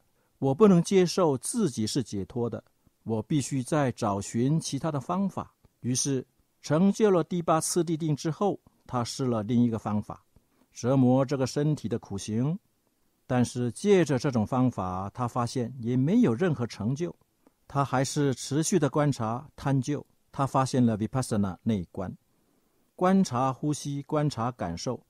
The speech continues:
由于对感受的观察，明了了无常，anicca，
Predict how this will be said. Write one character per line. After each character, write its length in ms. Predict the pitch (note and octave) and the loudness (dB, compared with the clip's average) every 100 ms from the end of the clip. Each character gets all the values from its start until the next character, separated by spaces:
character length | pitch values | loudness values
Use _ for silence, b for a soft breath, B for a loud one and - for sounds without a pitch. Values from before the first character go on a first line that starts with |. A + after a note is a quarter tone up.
| _ | _
由 240 | A#2+ F3 | 2 4
于 160 | F#3+ F3+ | 4 2
对 180 | A3 F3+ | 2 0
感 320 | - B2 A2+ | 0 0 0
受 200 | A2+ F#3 | 0 -2
的 60 | D3+ | -2
观 260 | - C#3+ | -2 0
察， 420 | C#3 G#2+ A2 A#2+ A#2+ | -2 -4 -4 -6 -2
明 260 | A#2 C#3+ C#3+ | 2 4 4
了 180 | G2+ | 2
了 220 | G#2+ G#2+ - | 0 -2 -6
无 200 | G#2 C#3 | -4 -4
常， 400 | C#3 A2 A#2 C3+ | -2 -2 -2 -2
anicca， 480 | - A2+ B2 - | 2 2 2 -2